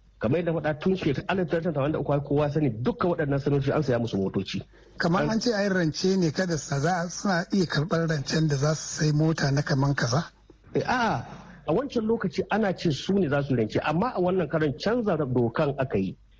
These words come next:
Speaker 1: Saboda irin waɗannan, ah, wa-, sa-, sato kasa katsi da ake yi,
Speaker 2: Eh.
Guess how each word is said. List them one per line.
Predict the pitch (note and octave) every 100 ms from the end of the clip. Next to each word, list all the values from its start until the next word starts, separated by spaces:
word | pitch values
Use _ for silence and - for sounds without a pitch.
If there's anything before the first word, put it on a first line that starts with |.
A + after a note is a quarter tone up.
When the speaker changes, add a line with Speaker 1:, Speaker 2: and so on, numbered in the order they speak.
| -
Speaker 1:
Saboda | - F#3 F#3 D#3 B2+ A#2+ G2 - -
irin | F#3+ G3+ E3 D3+
waɗannan, | F3+ D3+ D#3 D3 - -
ah, | G#2+ A2 G2+
wa-, | A2 A#2 -
sa-, | C3 B2+
sato | C3+ C3+ C3
kasa | B2 E3 D3+ B2+ A2+ -
katsi | C#3+ D3 C#3
da | A#2
ake | C3 C3
yi, | B2 A2 - -
Speaker 2:
Eh. | F3 D#3